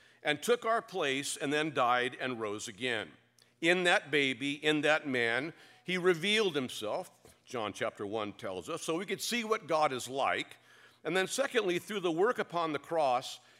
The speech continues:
he forgave our sins so that we could be reconciled to God.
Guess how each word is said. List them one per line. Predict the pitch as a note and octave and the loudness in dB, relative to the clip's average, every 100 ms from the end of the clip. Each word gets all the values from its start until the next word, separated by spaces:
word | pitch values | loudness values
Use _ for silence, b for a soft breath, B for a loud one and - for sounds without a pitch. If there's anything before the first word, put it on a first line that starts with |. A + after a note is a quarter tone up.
| b _ | b _
he | F3 D#3+ | -8 -6
forgave | - D#3+ B2 E3 G3 F#3+ | -2 -4 2 4 4 4
our | F3+ E3+ | 2 0
sins | - C#3+ A#2 B2+ - | 0 2 2 0 0
so | D3 | 0
that | D#3 C#3 | 0 -4
we | F3 | -4
could | G#3+ D#3 | -6 -6
be | F#3 | -4
reconciled | C#3 A#2+ C3+ A#2+ - D2+ D2 - | 0 0 0 -4 -6 -6 -8 -12
to | |
God. | G#2 B2 G2 | -6 -4 -4